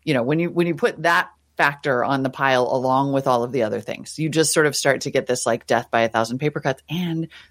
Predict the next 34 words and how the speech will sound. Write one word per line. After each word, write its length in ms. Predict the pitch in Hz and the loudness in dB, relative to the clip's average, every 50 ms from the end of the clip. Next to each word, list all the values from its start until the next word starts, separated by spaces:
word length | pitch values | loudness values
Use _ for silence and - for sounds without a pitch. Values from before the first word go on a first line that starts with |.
| _ - | _ 0
there's 180 | 156 160 160 | 0 2 2
a 60 | 175 | 2
lot 220 | 151 143 123 131 139 | 2 2 2 2 2
of 100 | 143 139 | 0 0
genuine 440 | - 131 123 123 127 127 127 123 120 | 0 0 2 2 2 2 2 0 -2
competition 540 | - 117 113 - - - 123 - - 127 | -2 -4 -4 -4 -6 -6 -6 -4 -2 -2
on 100 | 120 113 | -2 -2
the 60 | 117 123 | -2 0
road. 380 | 165 190 190 170 160 156 151 - - - _ - | 0 2 2 2 2 0 -2 -8 -14 -20 _ -4
And 160 | - 156 156 151 | -2 0 2 2
what 160 | 151 - - | 2 2 2
we 140 | 160 156 147 | 2 0 2
might 360 | 143 143 151 165 190 180 - | 2 2 2 2 2 0 0
be 100 | 175 165 | 0 0
seeing, 260 | 147 - 220 202 175 | 2 2 2 2 4
and 100 | 151 147 | 4 4
this 140 | 165 185 180 185 | 2 2 2 0
is 120 | 180 175 | -2 0
why 220 | 151 147 131 131 | 0 0 2 2
I 60 | 131 135 | 0 0
think 200 | - 139 131 - | 0 -4 -4 -4
the 60 | 117 | -6
price 560 | - - - 131 131 147 143 - - - - _ _ _ _ _ _ _ _ - | -8 -2 0 0 0 0 -2 -4 -6 -6 -10 _ _ _ _ _ _ _ _ -8
conversation 540 | - - 147 127 139 - 147 135 127 - 131 | -2 -2 0 0 0 0 0 0 0 0 0
about 220 | 127 123 117 117 | 2 2 2 2
this 180 | - 127 123 - | 2 -2 -2 -2
is 120 | 117 - | -4 -4
so 160 | - 120 117 143 | -2 -2 0 0
interesting, 460 | 185 202 175 147 - 120 104 104 - - - _ - | 0 0 0 -2 -2 -2 -2 -4 -6 -12 -20 _ -2
what 160 | 160 165 - | -2 0 2
we 100 | 175 160 | 2 2
might 280 | 151 156 196 269 277 - | 4 4 2 2 2 0
be 120 | 294 254 | 0 0
seeing 480 | - - 139 110 101 98 120 139 156 | 0 0 -2 -2 -2 -2 -4 -4 -4